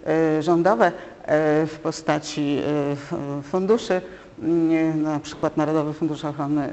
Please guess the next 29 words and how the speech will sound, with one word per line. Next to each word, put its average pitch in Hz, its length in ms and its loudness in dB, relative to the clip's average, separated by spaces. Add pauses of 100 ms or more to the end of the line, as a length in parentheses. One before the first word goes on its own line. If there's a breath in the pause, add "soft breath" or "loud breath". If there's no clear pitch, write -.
Środowiska 151 500 -4
i 151 40 0
Gospodarki 151 540 -6
Wodnej. 147 340 -2
Tutaj 143 300 -6
tu 156 180 -2 (180)
inne 170 240 2
wymienione, 151 560 2
nie 139 60 0
mam 147 180 0
czasu 147 240 -4
tego 143 200 -6
wszystkiego 151 640 -4
czytać. 165 400 -2 (580 loud breath)
Em, 160 720 2 (240)
natomiast 190 680 2
jeszcze 170 240 0
można 160 400 4
korzystać 156 560 -2
też, - 340 -2
e, 156 140 0
ze 165 260 2
źródeł 170 300 0
zagranicznych, 185 600 0
co 240 140 0
jednak, 202 440 0
jak 175 180 -2
tutaj 165 340 0 (400 loud breath)
dalej, 156 460 4